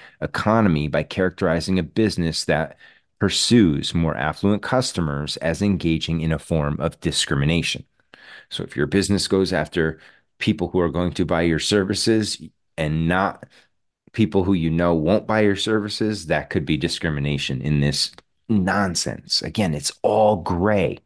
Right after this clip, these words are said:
They create these gray areas where they can reel you into their, not only their Ba-, Babylonian money magic system, but their Babylonian court system, their legal system.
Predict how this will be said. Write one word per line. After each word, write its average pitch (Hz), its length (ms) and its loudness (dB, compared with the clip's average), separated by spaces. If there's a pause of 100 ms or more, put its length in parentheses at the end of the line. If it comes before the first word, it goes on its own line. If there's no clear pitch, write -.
(440)
They 82 100 0
create 101 380 2
these 104 200 4
gray 110 560 2
areas 76 720 -2 (400)
where 90 480 2 (880)
they 101 280 0
can 98 180 2
reel 95 280 4
you 101 220 4
into 87 440 0
their, 78 460 -2 (800)
not 80 180 0
only 95 220 4
their 113 140 6
Ba-, 98 400 2 (200)
Babylonian 107 640 4
money 110 320 4
magic 104 540 0
system, 82 500 -6
but 78 140 -8
their 73 140 0
Babylonian 90 760 0
court - 360 -2
system, - 520 -6 (440)
their 78 120 2
legal 87 520 4
system. - 480 -2